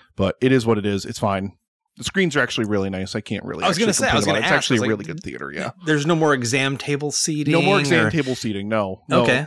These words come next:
Speaker 1: It's
Speaker 2: good,
Speaker 1: really
Speaker 2: good.
Speaker 1: nice. It's actually really, really nice. I got to see it in, like, their big, big theater on, like, the biggest screen that they have, uh, which is really, really nice. Way bigger than anything that I ever used to see things on at the, at the old school A M C theater.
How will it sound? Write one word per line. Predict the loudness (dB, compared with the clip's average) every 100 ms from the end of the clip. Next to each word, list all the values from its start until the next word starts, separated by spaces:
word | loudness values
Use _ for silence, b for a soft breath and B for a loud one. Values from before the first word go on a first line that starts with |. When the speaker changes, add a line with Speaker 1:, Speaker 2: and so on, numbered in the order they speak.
| -2
Speaker 1:
It's | 0
Speaker 2:
good, | 2
Speaker 1:
really | 2 2
Speaker 2:
good. |
Speaker 1:
nice. | 2 0 0
It's | 0
actually | 0 0 0 0
really, | 0 0 0
really | 0 0 2
nice. | 0 0
I |
got | -2 -2
to |
see | -4 -4
it | -2
in, | 0
like, | -2 0
their | -2
big, | 0 0 0 0
big | 0 0
theater | -2 0 2 2 2
on, | 2
like, | -2 -4
the | -4
biggest | -2 0 -2 -4
screen | -8 -4 -2 -2
that | -4
they | -6
have, | -2 0 2 2 -2 B B B B
uh, | -2
which | -2 -2
is | 0
really, | 2 4
really | 2 0 0
nice. | -2 -2
Way | 0 2
bigger | 2 2 2
than | 0 -2
anything | -2 -2 -2 0
that | 0
I | 0
ever | -2
used | -6 -6 -6
to | -8
see | -8 -6
things | -6 -4 0
on | 2 2 -2 -4 -4
at | -2 0
the, | 0
at | 0
the | 0
old | 0 0
school | -2 -2 0
A | 0 -2
M | -2
C | -4 -4
theater. | -4 -4 -4 -4 -6